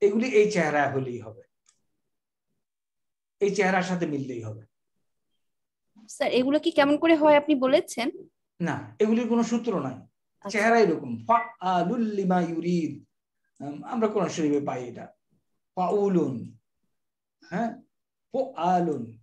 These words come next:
Speaker 1: এই চেহারায় যদি পান তাহলে এগুলি হলো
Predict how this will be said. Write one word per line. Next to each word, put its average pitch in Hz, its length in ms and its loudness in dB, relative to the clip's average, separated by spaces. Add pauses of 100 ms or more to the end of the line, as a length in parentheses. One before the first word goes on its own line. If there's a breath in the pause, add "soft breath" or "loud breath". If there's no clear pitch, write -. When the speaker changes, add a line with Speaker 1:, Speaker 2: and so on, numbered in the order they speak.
(160)
Speaker 1:
এই 269 220 -2
চেহারায় 208 480 -2
যদি 220 260 0
পান 120 360 -8 (640)
তাহলে 165 200 -2
এগুলি 175 240 -2
হলো 226 420 -4